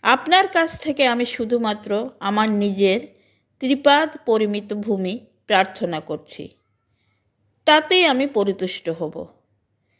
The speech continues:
এই সামান্য পরিমাণ ভূমির প্রার্থনা শুনে বলিরাজা হাসলেন। বামন যা চাইছেন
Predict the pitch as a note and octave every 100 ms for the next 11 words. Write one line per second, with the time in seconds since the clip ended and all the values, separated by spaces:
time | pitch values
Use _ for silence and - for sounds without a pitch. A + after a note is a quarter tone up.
0 | _ _ _ _ _ _ _ _ A#3+ C#4
1 | D#4+ - B3+ G#3+ A3+ A#3+ B3+ C4 C4 C4+
2 | C4+ A#3 A#3 A#3+ B3 C4 A3 A3 A3 A#3
3 | A#3 G#3 G3 G3+ A3 A3 A3+ B3+ G#3 G3+
4 | C4+ _ _ _ - A3+ B3 C4+ C4 C4
5 | C4+ F#3+ F#3 - D3 C#3+ - _ _ _
6 | _ _ _ _ _ _ _ _ - G3
7 | A3 A#3+ C#4 C4+ C#4+ C#4+ B3 B3+ B3+ -
8 | A3+